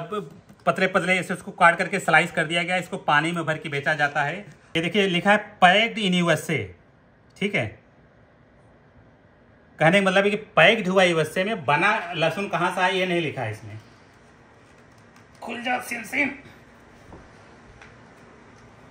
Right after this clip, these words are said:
शायद भगवान चाहते हैं कि हम नकली लहसुन, लहसुन ना खाएं।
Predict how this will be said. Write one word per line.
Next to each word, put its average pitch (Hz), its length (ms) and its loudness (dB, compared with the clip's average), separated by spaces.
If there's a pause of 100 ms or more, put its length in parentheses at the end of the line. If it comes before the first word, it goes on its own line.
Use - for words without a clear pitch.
(640)
शायद 170 300 2
भगवान 151 320 2
चाहते 143 280 -2
हैं 147 100 -2
कि 139 60 -8
हम 139 120 -2
नकली 131 220 -2
लहसुन, 127 360 -4
लहसुन 123 260 -4
ना 120 180 -4
खाएं। 110 260 -8